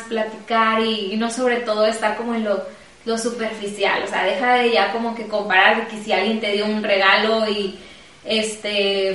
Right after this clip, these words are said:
feo y, y tú uno bonito, o sea, comparar, deja comparar cómo viene vestida la persona, deja como cosas banales a un lado y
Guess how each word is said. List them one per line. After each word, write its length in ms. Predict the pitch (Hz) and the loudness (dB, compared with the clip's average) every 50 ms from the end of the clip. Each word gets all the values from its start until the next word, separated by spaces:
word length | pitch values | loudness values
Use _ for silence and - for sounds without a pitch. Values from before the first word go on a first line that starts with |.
| 190 - | -2 0
feo 420 | 240 240 240 233 226 226 220 220 | 2 4 4 6 4 4 4 4
y, 280 | 214 214 214 208 208 214 | 2 2 0 -2 -4 -6
y 60 | - | -6
tú 140 | 220 214 214 | -6 -6 -4
uno 160 | 208 208 202 | -2 0 0
bonito, 380 | 202 202 233 262 247 - 269 262 | 0 2 0 0 0 0 0 0
o 40 | |
sea, 260 | 269 277 269 - - - - - - - | 0 2 0 0 -2 -6 -10 -14 -4 0
comparar, 760 | 269 285 277 277 285 277 269 277 285 320 330 - - - - - - - - - - - - 247 | 2 4 6 6 6 8 8 8 8 6 4 2 -2 -8 -14 -18 -20 -20 -20 -20 -20 -20 -8 0
deja 280 | 247 254 269 294 294 | 2 2 4 4 4
comparar 460 | 285 285 277 233 233 233 233 233 233 | 4 4 4 6 6 6 6 6 4
cómo 220 | 254 254 254 254 247 | 2 0 0 2 2
viene 220 | 254 233 220 214 | 2 2 2 0
vestida 360 | 208 214 208 208 202 214 196 | 0 -2 -4 -2 0 2 2
la 160 | 196 190 185 - | 2 2 0 -2
persona, 460 | 185 190 - 254 262 254 254 240 247 | -2 -4 -2 -2 -2 0 2 2 4
deja 360 | 247 254 262 302 302 294 285 | 2 2 4 2 2 2 2
como 640 | 269 269 262 247 233 233 220 220 214 208 208 208 - - | 0 0 0 0 0 2 2 2 2 2 0 -4 -4 -2
cosas 340 | 247 262 269 311 302 285 | -2 0 2 0 0 2
banales 500 | 269 269 247 226 233 240 247 254 269 262 | 2 4 4 4 4 4 4 4 2 2
a 80 | 269 254 | 2 0
un 140 | 240 240 226 | 0 2 2
lado 320 | 226 233 233 240 262 262 - | 4 4 4 4 4 0 -2
y 360 | 254 262 269 - - - - | -2 -4 -4 -4 -6 -10 -16